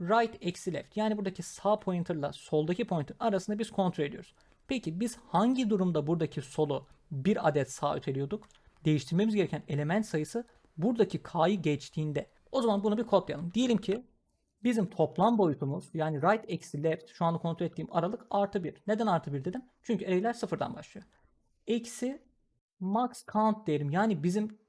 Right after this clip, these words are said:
kontrol edeceğimiz değer. Mesela bizim burada A, B, C, A, B ya A'yı ya B'yi kontrol etmem lazım. O zaman bu beşten ikiyi çıkardım, üç buldum. Ama üç bu ikiden büyük. O zaman ben buradaki left'i bir sağa ötelemeliyim. Ama mesela buradaki örneğe baktığımızda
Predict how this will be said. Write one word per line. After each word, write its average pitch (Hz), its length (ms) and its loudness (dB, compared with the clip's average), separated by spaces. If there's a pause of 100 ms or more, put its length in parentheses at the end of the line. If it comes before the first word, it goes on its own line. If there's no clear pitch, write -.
(320)
kontrol 156 420 0
edeceğimiz 156 460 0
değer. - 160 -4
Mesela 190 360 2
bizim 180 200 -2
burada - 380 -4
A, 175 220 4
B, 147 160 2
C, - 240 -4
A, 180 240 2
B 175 180 -2 (280)
ya 247 140 4
A'yı 214 280 2
ya 214 140 6
B'yi 190 140 6
kontrol 165 300 0
etmem - 220 -8
lazım. - 280 -16
O 226 60 4
zaman 220 220 2
bu 185 140 -2
beşten 220 460 2 (280)
ikiyi 220 300 -2
çıkardım, 214 500 -2
üç 254 220 -6
buldum. - 220 -8 (440)
Ama 220 320 6
üç 277 300 -2 (100)
bu - 100 -2
ikiden 240 440 0
büyük. 175 280 0 (180)
O 240 100 6
zaman 180 340 4
ben 139 240 4 (320)
buradaki 175 360 4
left'i 147 380 2
bir 170 120 8
sağa 147 300 2
ötelemeliyim. 147 560 -6 (320)
Ama 220 120 6
mesela 202 300 4
buradaki 196 240 2
örneğe 180 240 2
baktığımızda 170 640 0